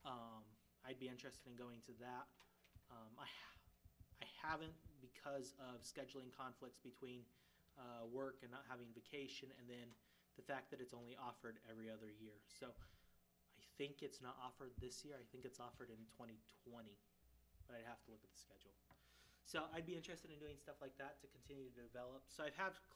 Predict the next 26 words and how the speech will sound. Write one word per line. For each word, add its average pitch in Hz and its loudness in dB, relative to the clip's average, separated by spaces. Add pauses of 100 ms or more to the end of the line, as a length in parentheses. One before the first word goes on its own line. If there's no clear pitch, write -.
(100)
classroom 175 4
experience, 165 -4 (520)
uh, 131 0
but 143 8
actually, 156 4
like, 139 2
sitting 151 0
in 143 0
the 139 2 (100)
office 135 -2 (160)
and, 127 -6 (600)
um, 127 -8 (240)
dealing 131 4
with 120 0 (1400)
phone 139 2
calls 131 2
and 120 -4 (160)
stuff - -8
like 123 -6
that, 120 -4
I 117 -6
didn't, 123 -8 (320)
I 127 0
didn't 117 -2 (100)
do 113 -4
that. 107 -10